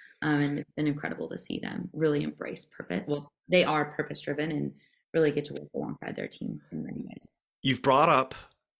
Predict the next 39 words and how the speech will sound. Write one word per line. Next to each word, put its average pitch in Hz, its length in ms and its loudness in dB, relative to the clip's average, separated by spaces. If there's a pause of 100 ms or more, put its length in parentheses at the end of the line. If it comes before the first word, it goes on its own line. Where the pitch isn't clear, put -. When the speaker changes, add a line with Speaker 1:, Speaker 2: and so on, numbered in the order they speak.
(200)
Speaker 2:
some 110 260 4
examples 90 920 -2 (180)
and 95 160 0
some 85 180 0
benchmarks - 800 -4 (300)
that 85 380 -2
showcase 85 840 0
success. - 680 -2
And - 140 -8 (180)
w-, 123 320 -4
w-, 117 300 -14
I 120 80 -2
mean, 127 140 4
I 113 40 6
think 117 200 2
it's - 100 -2
a 104 80 0
truism 110 580 4
of 85 180 -2
any 123 220 4
form 95 240 -2
of 80 80 -8
marketing 78 460 -4
that 71 120 -6
measurement 78 380 -2
is, - 240 -2
is 85 200 -4
tough, - 360 -4 (400)
right? 110 200 -2
Speaker 1:
Mm-hmm. - 640 -2
Speaker 2:
How 113 120 6
did 104 120 4
this 95 120 4
program 80 380 2
perform 73 500 -8 (280)
compared 82 280 -4
to 67 60 -4
other 71 160 -6
things? - 320 -16